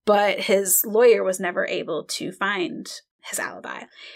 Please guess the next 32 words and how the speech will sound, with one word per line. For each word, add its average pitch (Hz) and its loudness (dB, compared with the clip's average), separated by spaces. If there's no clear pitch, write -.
And 214 -2
so 208 4
Zoe 277 6
takes 240 0
it 202 0
upon 190 0
herself 247 0
to, 185 0
to 202 -4
try 185 0
and 196 -2
find 170 -2
this - -6
alibi 113 -4
witness 185 -2
and 170 -8
clear 165 -4
her 175 -4
biological - -8
father's 147 -4
name. 120 -8
And 214 2
this 330 2
is 349 4
just - 0
a 196 4
wonderful 240 2
book 196 2
about 175 0
social - 0
justice 339 -2
and 190 -6